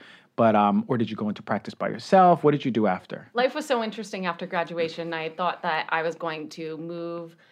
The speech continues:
Speaker 2: out of the country and work somewhere. A few different really beautiful opportunities came up, but for some reason, they never felt right, that intuitive piece. And I remember just sitting with myself wondering why I didn't want to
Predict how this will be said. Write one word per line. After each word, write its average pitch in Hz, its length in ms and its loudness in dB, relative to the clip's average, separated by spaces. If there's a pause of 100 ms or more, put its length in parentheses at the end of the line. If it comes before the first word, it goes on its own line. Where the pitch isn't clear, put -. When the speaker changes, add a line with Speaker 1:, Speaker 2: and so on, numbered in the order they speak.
(240)
Speaker 2:
out 185 400 0
of 190 180 -2
the - 60 -6
country 269 400 -2
and 214 120 -4
work 190 200 -4
somewhere. 175 260 -4
A 165 60 -2
few 254 180 -6
different 233 280 -8
really 190 180 -4
beautiful 175 340 -4
opportunities 165 640 -8
came 208 220 -6
up, 269 200 0
but 196 200 -4
for 196 80 -4
some 202 580 -6
reason, 196 380 -4
they 208 100 -6
never 185 400 -4
felt 196 380 -4
right, 247 300 -2
that 190 180 -2
intuitive 196 500 -6
piece. 240 300 -6
And 175 80 -2
I 175 60 -2
remember 190 340 -2
just 175 200 -12
sitting 254 220 -4
with 277 140 -6
myself 180 340 -4
wondering 190 380 -4
why 170 200 0
I 170 80 0
didn't 175 280 -8
want 170 240 -6
to 165 360 -6